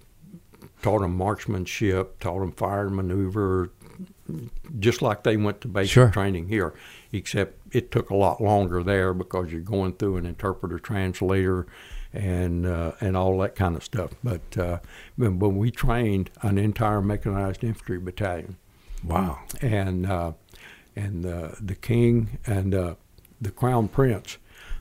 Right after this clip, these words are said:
Speaker 1: <clears throat> was Abdullah. He was the crown prince. He was, it, this was the Saudi Arabian National Guard. It is not a weekend service like our National Guard type
Speaker 2: Yeah, they're
Speaker 1: thing. It's
Speaker 2: there
Speaker 1: not a
Speaker 2: full time.
Speaker 1: part-time.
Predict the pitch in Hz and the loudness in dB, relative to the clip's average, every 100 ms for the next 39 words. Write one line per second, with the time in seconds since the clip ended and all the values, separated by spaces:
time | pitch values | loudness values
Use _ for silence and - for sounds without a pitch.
0 | - - - 170 175 170 - - - 104 | -2 -2 0 0 6 8 8 6 2 -2
1 | 98 95 90 87 117 92 78 - _ _ | 0 0 0 4 4 4 -2 -10 _ _
2 | _ _ _ _ - - - - - 117 | _ _ _ _ -20 -18 -18 -14 2 2
3 | 104 - - 101 82 - 107 - - 98 | 2 -4 0 2 2 0 -2 -2 0 0
4 | 90 - - - - - - 117 151 147 | 0 -4 -10 -6 -4 -2 4 4 6 4
5 | 147 127 - - 123 113 104 107 101 95 | 4 2 0 0 2 4 4 4 4 2
6 | 90 92 95 - 82 95 92 78 80 _ | 0 0 0 0 0 0 0 0 -10 _
7 | _ _ - - - 107 92 117 110 117 | _ _ -14 -8 -2 2 2 4 4 6
8 | 92 101 107 - 101 92 90 78 - - | 4 2 0 2 2 4 0 -2 -10 2
9 | 110 87 80 - 98 90 - 101 95 98 | 4 4 0 -4 -6 -4 -2 0 0 -2
10 | - 117 90 98 95 92 107 110 98 117 | -2 -4 0 2 0 0 4 8 10 10
11 | 120 113 110 113 110 101 107 101 92 107 | 12 12 10 8 8 10 10 10 10 6
12 | 101 | 2